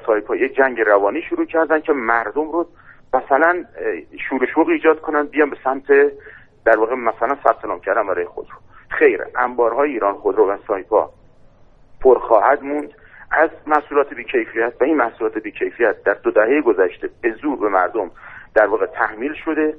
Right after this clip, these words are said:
برای اینکه بازار، بازار انحصاری کردن و در بازار انحصاری هر بلایی خواستن سر مردم آوردن و از این به بعد هم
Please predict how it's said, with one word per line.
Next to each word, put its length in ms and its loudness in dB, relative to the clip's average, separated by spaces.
برای 240 4
اینکه 200 -2
بازار، 420 4
بازار 320 4
انحصاری 540 2
کردن 500 -2
و 60 6
در 160 6
بازار 360 2
انحصاری 560 -6
هر 240 0
بلایی 360 4
خواستن 380 0
سر 140 4
مردم 460 0
آوردن 560 4
و 120 2
از 160 0
این 120 -6
به 80 0
بعد 180 6
هم 100 2